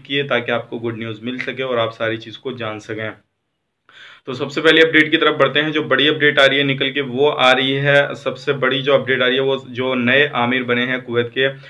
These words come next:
उनकी तरफ से। और उन्होंने कहा है, शेख सब-, नवाफ ने कहा है, शेख सबा जो अल आमिर ख़त्म हो चुके हैं, उनके बारे में काफ़ी ज़्यादा तारीफ़ की है और जो भी उनका काम काज था, उसको लेकर भी काफ़ी ज़्यादा तारीफ़ की है। अब उन्होंने, जो नए शेख सबा बने हैं, उन्होंने हक-, अ,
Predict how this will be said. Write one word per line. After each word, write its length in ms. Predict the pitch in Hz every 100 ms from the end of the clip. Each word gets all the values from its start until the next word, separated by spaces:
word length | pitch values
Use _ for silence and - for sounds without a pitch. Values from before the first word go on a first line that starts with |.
| - _ 139
उनकी 180 | 143 135
तरफ 200 | 123 120
से। 140 | 127
और 200 | 131 139
उन्होंने 320 | 151 151 160
कहा 160 | 156 156
है, 80 | 151
शेख 240 | 151 147
सब-, 180 | 151 139
नवाफ 480 | 135 135 131 135 139
ने 100 | 147
कहा 240 | 143 139
है, 60 | 139
शेख 240 | 139 139
सबा 220 | 139 135
जो 140 | 131 135
अल 300 | 127 120 123
आमिर 280 | 120 127 131
ख़त्म 280 | 127 127
हो 120 | 135 135
चुके 200 | 123 127
हैं, 60 |
उनके 240 | 127 120 120
बारे 220 | 120 123
में 140 | 123
काफ़ी 260 | 120 117 117
ज़्यादा 160 | 120
तारीफ़ 320 | 117 117 135 139 139
की 60 |
है 280 | 139 143 139 - - -
और 140 | 135
जो 140 | 131 147
भी 100 | 151
उनका 200 | 143 139
काम 300 | 127 123 123
काज 280 | 123 117 127
था, 40 |
उसको 260 | 117 - 117
लेकर 260 | 113 123
भी 120 | 117
काफ़ी 280 | 123 113 120
ज़्यादा 200 | 113 120
तारीफ़ 340 | 123 113 113 110
की 60 | 123
है। 60 | 123
अब 120 | 131
उन्होंने, 380 | 151 160 165 - - - - 127
जो 180 | 151
नए 320 | 147 135 151 160
शेख 180 | 156
सबा 180 | 139 156
बने 220 | 139 139
हैं, 160 | 143 151
उन्होंने 360 | 147 135 143 143
हक-, 280 | 135 123
अ, 400 | 127 123 120 120